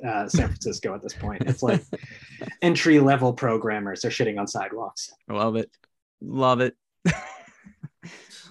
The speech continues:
Speaker 2: All right, Bill. Now, what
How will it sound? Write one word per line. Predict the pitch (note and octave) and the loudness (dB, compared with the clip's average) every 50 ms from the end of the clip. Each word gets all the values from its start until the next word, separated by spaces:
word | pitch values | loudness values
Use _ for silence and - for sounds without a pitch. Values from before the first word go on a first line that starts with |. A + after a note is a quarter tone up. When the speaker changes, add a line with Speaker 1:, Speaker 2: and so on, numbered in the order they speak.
| _ _ _ - | _ _ _ -4
Speaker 2:
All | - B2 | 0 2
right, | B2+ A#2+ A2+ - - _ | 2 2 2 0 0 _
Bill. | D#3+ D#3+ D3+ B2 G2+ - _ _ _ _ _ _ _ _ _ _ _ _ _ _ _ _ _ _ - _ _ _ _ _ _ _ _ _ - | 6 8 8 8 6 2 _ _ _ _ _ _ _ _ _ _ _ _ _ _ _ _ _ _ -20 _ _ _ _ _ _ _ _ _ 0
Now, | D3 D#3 E3 D#3+ A#2+ F#2+ - _ _ _ _ _ _ _ _ _ _ _ _ _ _ | 4 6 6 6 4 2 0 _ _ _ _ _ _ _ _ _ _ _ _ _ _
what | _ - C#3 C#3+ D#3 E3+ F#3 G3 - | _ 0 6 8 10 10 10 8 6